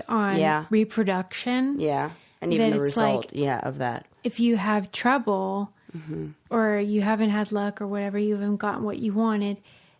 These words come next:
Speaker 1: then there's this, like, desperation
Speaker 2: Mm-hmm.
Speaker 1: that I think often comes from societal expectations rather than even your own
Speaker 2: For
Speaker 1: uh,
Speaker 2: sure.
Speaker 1: craving or urge to start
Speaker 2: Yeah.
Speaker 1: a family or whatever. So it's, like, very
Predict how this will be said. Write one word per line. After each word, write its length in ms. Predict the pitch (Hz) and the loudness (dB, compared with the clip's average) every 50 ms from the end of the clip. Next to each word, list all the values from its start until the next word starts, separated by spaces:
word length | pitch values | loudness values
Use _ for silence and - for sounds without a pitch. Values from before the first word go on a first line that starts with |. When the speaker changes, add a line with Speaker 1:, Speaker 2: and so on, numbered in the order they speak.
| _ _ _ _ _ - | _ _ _ _ _ 0
Speaker 1:
then 340 | 220 247 247 240 247 240 - - _ | 2 4 4 4 2 0 -4 -6 _
there's 220 | - 269 269 240 - - | 2 2 2 2 0 0
this, 240 | 269 233 - - - | -2 -2 -2 0 0
like, 260 | 247 240 226 - - - _ _ _ _ | 2 2 0 0 -4 -18 _ _ _ _
desperation 1200 | - 247 226 233 226 - - - 302 285 254 226 220 196 214 208 - - 269 262 269 277 277 285 277 - - | 2 4 4 4 2 0 0 2 2 2 4 4 4 4 4 4 2 0 0 2 2 2 0 -2 -4 -10 -14
Speaker 2:
Mm-hmm. 420 | 151 147 135 - 151 156 147 147 - | -12 -12 -12 -10 -10 -8 -4 0 2
Speaker 1:
that 160 | 247 247 - - | 2 2 2 0
I 100 | 240 247 | -2 -2
think 240 | - - 320 302 - - | 0 -2 -4 -4 -2 -2
often 380 | - 247 277 277 - 330 302 - | 0 0 0 -2 -2 -4 -2 -4
comes 380 | - - 233 220 214 214 208 - - | -2 0 0 2 2 2 0 -2 -4
from 260 | - 226 208 202 202 | -2 -2 0 0 -2
societal 1040 | 190 - - 208 180 - - - 202 202 208 208 208 196 196 190 185 185 185 190 196 - _ _ _ - | -2 -2 -2 -2 -2 -2 -2 0 0 2 2 2 0 0 0 0 0 -2 -2 -4 -8 -12 _ _ _ -8
expectations 920 | - 208 - - - - 196 - - - 202 202 196 185 - 233 226 214 - | -8 -8 -8 -8 -8 -8 -8 -6 -4 -2 0 0 0 0 0 0 0 0 0
rather 280 | 214 202 196 196 - 208 | 0 -2 -2 -2 -4 -4
than 180 | 202 214 208 | 0 0 2
even 220 | 208 208 196 196 196 | 2 2 0 0 -2
your 140 | 185 180 - | -2 -4 -4
own 420 | 208 196 185 185 185 185 180 180 - _ _ _ _ _ _ _ _ _ _ _ _ _ _ - | -4 -4 -2 -2 -2 -4 -6 -6 -10 _ _ _ _ _ _ _ _ _ _ _ _ _ _ -8
Speaker 2:
For 100 | - 156 | -4 -4
Speaker 1:
uh, 40 | 143 | -4
Speaker 2:
sure. 600 | - - - 170 180 196 190 165 131 - - - - | -2 0 2 4 4 6 4 4 2 -2 -6 -10 -12
Speaker 1:
craving 540 | - - - 220 202 202 196 196 196 196 190 | -8 -2 0 0 0 0 -2 -2 -4 -4 -4
or 80 | 190 - | -6 -6
urge 320 | - 202 190 190 190 185 - - - | -4 -4 -2 -4 -4 -8 -10 -10 -8
to 160 | - - 202 180 | -6 -4 -4 -4
start 240 | - 151 143 151 160 | -4 -4 -4 -2 -2
Speaker 2:
Yeah. 240 | 196 226 202 139 104 | -2 -2 -2 -2 -2
Speaker 1:
a 20 | |
family 260 | 185 190 185 196 - | -4 -6 -8 -10 -14
or 40 | - | -16
whatever. 340 | - - - - - - - _ _ _ _ _ _ _ _ _ _ _ _ | -18 -20 -20 -20 -20 -20 -20 _ _ _ _ _ _ _ _ _ _ _ _
So 180 | - - 247 247 | -6 -2 0 0
it's, 160 | 247 247 - | 0 2 2
like, 200 | 339 349 339 - | 2 2 0 -2
very 520 | 277 240 262 320 349 330 294 254 233 - | -4 0 2 4 4 4 4 2 0 -2